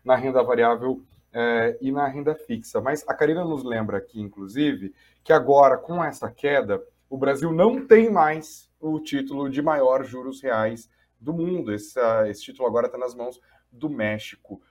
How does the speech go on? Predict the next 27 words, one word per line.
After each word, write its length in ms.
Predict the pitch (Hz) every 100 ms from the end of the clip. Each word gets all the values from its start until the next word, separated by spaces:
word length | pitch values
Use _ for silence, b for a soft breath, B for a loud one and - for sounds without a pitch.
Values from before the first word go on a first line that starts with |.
| b -
Qual 160 | 311
que 80 | 277
é 40 |
o 40 | 233
impacto 640 | 180 - 147 147 - 117
disso, 1120 | 107 165 _ 160 143 - 117 110 110 107 -
é, 320 | 113 110 110
João, 160 | 107 117
na 100 | 120
sua 160 | - 127
avaliação, 680 | 120 113 110 - 151 156 - b b 139
em 60 |
relação 540 | 139 151 147 - 156 -
ao 180 | 143 143
câmbio 500 | - 170 202 143 104
brasileiro? 760 | 110 113 110 104 104 101 95 _ _ _
Isso 460 | 139 - 175 123 - _
é 140 | - 123
um 180 | 117 - _ -
problema 600 | 110 107 160 190 160 143
ou 140 | 139
isso 200 | 139 -
abre 340 | 135 131 127 120
novas 340 | 123 120 110
oportunidades 760 | 117 113 120 117 110 110 110 107
de 100 | 110
investimento? 600 | 110 107 - 98 95